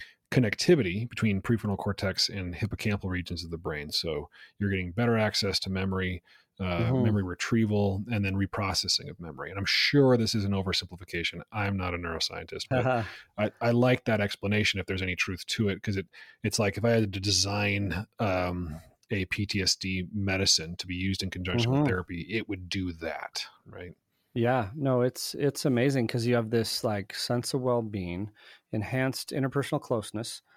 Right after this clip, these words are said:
Speaker 2: more empathy towards self and others, including your, your supports,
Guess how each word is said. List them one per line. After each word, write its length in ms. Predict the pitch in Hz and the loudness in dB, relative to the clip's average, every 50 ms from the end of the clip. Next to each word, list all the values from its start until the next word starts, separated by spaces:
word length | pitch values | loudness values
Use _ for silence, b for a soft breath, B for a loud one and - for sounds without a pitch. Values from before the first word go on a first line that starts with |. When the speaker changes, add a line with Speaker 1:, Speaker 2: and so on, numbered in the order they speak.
| b b _ - | b b _ 0
Speaker 2:
more 180 | 127 135 139 | 2 4 4
empathy 580 | 139 143 139 151 139 - - 117 101 107 120 120 - | 4 4 2 -2 -4 -2 -2 -2 -2 -2 -4 -6 -12
towards 320 | - - 127 123 120 113 - | -6 -2 0 0 0 0 -2
self 380 | - 127 110 113 123 117 - - | 0 0 2 2 2 0 -4 -6
and 140 | - 123 123 | -6 -4 -2
others, 500 | - 110 110 107 110 117 135 - - - - | -2 -2 -2 -2 -2 -4 -4 -6 -12 -14 -8
including 560 | 185 123 113 - - 131 127 120 123 120 117 | -6 -6 -6 -4 -2 -2 0 0 0 0 2
your, 240 | 113 110 104 101 - b b b b b b b b b b _ _ _ _ _ _ _ | 2 0 0 -2 -6 b b b b b b b b b b _ _ _ _ _ _ _
your 500 | - 104 104 104 101 98 95 92 - - _ b b b b _ | -6 -4 -2 0 0 0 0 -2 -4 -6 _ b b b b _
supports, 920 | - - - - 110 - - - 117 120 160 - - - - - - - | -6 -4 -4 -4 -6 -6 -4 0 0 2 2 0 -4 -6 -6 -6 -6 -8